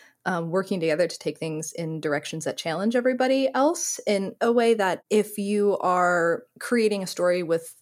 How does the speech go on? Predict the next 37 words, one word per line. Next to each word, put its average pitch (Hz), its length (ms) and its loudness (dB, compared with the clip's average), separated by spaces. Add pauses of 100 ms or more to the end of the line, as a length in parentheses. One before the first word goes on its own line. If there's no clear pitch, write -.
even 247 240 4
one 202 140 0
other 160 160 -2
person, 156 460 -2 (280)
you're 220 100 2
gonna 220 180 2
create 202 280 -4
something 175 300 -4
that 165 320 -4 (100)
you 175 240 -6
might 165 260 -4
not - 140 -4
have 165 140 -8
expected 160 400 -4
to 135 80 -10
create. - 400 -8
You're 170 160 -4
gonna 156 260 -4
kind 156 160 -12
of 156 80 -12
challenge 165 320 -6
your 151 100 -6
own 151 80 -8
creativity 143 580 -6
in 127 60 -8
that 139 160 -10
way. 123 200 -6 (420)
And 165 240 -2
I 175 260 0
absolutely 202 360 0
love 160 140 -2
that. 156 120 -2
I 143 80 -2
thrive 180 300 0
off 170 160 0
of 160 80 -4
it. 170 240 0